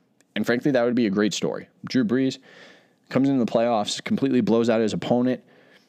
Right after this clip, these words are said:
That would be an awesome story. I just don't see it. So,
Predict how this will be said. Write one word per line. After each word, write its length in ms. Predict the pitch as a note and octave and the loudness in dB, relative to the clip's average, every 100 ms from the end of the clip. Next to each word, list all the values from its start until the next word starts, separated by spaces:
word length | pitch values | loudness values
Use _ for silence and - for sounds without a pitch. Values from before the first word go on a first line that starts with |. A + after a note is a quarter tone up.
| _ _ _ - | _ _ _ -4
That 140 | G2 G2 | 0 2
would 100 | G#2 | 2
be 100 | G#2+ | 2
an 60 | |
awesome 280 | G2 F#2+ F#2+ | 0 -2 -2
story. 340 | - D2 A1+ - | -2 -2 -4 -6
I 60 | - | -2
just 160 | G2+ F2+ | 0 0
don't 140 | E2 | -2
see 120 | - | -4
it. 140 | - _ _ _ _ _ | -8 _ _ _ _ _
So, 240 | - F#2+ | -2 -2